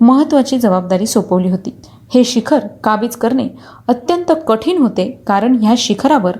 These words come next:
म्हणजेच सोळा हजार फुटांवर पाकिस्तानी सैन्य दबा धरून बसले होते आणि हे शिखर चढाई करण्यास अत्यंत कठीण होते. त्यात भर म्हणजे धोके आपल्या सैनिकांची चढाई आणखी कठीण करीत होते.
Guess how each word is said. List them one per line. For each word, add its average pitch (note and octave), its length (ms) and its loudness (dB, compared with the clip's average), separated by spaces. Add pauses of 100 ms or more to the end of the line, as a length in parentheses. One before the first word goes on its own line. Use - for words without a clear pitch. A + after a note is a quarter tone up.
(360)
म्हणजेच C4+ 420 4
सोळा C#4+ 520 2 (100)
हजार A#3+ 400 0
फुटांवर G#3+ 560 0 (400)
पाकिस्तानी B3+ 600 0
सैन्य C4 380 2 (180)
दबा G#3 300 0
धरून A3+ 300 2
बसले F#3 280 0
होते F3+ 340 -6 (520)
आणि A3+ 360 2 (380)
हे B3 100 4
शिखर A#3+ 320 0
चढाई A#3 580 0
करण्यास A3 520 -2 (280)
अत्यंत C#4 480 -2 (120)
कठीण G#3+ 280 -2
होते. F#3 340 -4 (580)
त्यात D#4 240 4
भर A#3+ 260 2
म्हणजे A3 380 2
धोके G#3+ 460 0 (440)
आपल्या A#3+ 280 0
सैनिकांची A#3 640 2
चढाई G#3+ 420 0
आणखी A3 420 2
कठीण A3 340 0
करीत F#3+ 320 0
होते. F3+ 240 -4